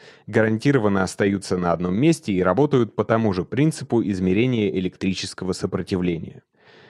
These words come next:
К сожалению, из статьи не ясно, откуда такое небольшое устройство берёт энергию или как и куда передаёт результаты. Видимо, это ноу-хау, которое авторы пока не готовы раскрывать.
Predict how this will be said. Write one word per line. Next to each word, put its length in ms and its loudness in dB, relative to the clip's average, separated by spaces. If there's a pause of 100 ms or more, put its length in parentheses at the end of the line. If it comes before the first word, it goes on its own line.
(160)
К 80 -16
сожалению, 680 4
из 180 -2
статьи 460 -4
не 160 0
ясно, 460 0
откуда 500 -2
такое 320 0
небольшое 520 -2
устройство 600 0
берёт 360 0
энергию 540 -2 (120)
или 360 -4
как 260 2
и 160 -6
куда 380 0
передаёт 640 -2
результаты. 680 -2 (560)
Видимо, 340 2
это 160 2
ноу-хау, 480 2
которое 420 0
авторы 380 0
пока 320 0
не 160 -2
готовы 540 -2
раскрывать. 720 -2